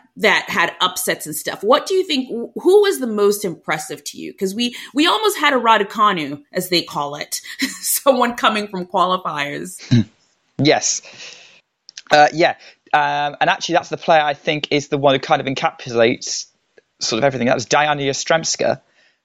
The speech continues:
Speaker 2: who is currently ranked ninety-three in the world.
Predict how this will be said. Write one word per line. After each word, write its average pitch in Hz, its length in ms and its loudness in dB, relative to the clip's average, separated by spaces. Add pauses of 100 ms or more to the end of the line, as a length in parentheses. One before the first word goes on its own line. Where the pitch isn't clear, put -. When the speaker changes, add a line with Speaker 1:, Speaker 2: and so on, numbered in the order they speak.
(140)
Speaker 2:
who 131 480 2
is 127 100 -6
currently 196 300 2
ranked 143 320 2
ninety-three 127 500 -2
in 110 80 -2
the 101 80 0
world. 98 400 2